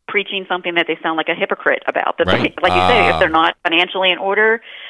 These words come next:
Speaker 1: they don't wanna feel hypocritical about what it is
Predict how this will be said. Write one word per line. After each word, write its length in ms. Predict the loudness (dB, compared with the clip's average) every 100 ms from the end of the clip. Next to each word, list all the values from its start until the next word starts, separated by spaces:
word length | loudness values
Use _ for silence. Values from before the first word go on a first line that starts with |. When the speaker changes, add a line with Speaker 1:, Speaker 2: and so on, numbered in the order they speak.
| -8
Speaker 1:
they 140 | 0 0
don't 120 | 2
wanna 300 | 2 2 0 0
feel 200 | 2 2
hypocritical 580 | 0 -4 -2 -2 -2 -2
about 460 | 0 0 0 -2
what 160 | -2 0
it 100 | 0
is 100 | -2